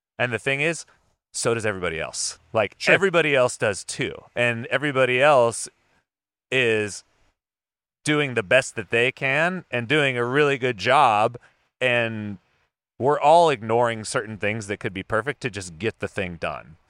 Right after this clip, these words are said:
Speaker 1: So
Speaker 2: Yeah.
Speaker 1: it's like when we're talking about moving into the roastery,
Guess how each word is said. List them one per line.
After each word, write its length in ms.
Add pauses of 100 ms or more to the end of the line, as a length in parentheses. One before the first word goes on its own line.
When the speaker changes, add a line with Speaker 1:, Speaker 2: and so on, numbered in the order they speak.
(260)
Speaker 1:
So 200
Speaker 2:
Yeah. 40
Speaker 1:
it's 120
like 120
when 120
we're 60
talking 300
about 280
moving 480
into 260
the 120
roastery, 760